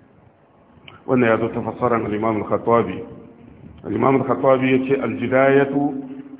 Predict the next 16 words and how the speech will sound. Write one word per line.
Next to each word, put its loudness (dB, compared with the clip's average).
as-sagira 2
min 0
ad-daba'i." 0
Karamar 4
gada, 2
akuyan -2
daji. 0
Karama 2
ita -4
ce -4
ake -6
kira -2
al-jidaya. -2
Yuqalu 0
li-zakari -2
wal-unsa, -2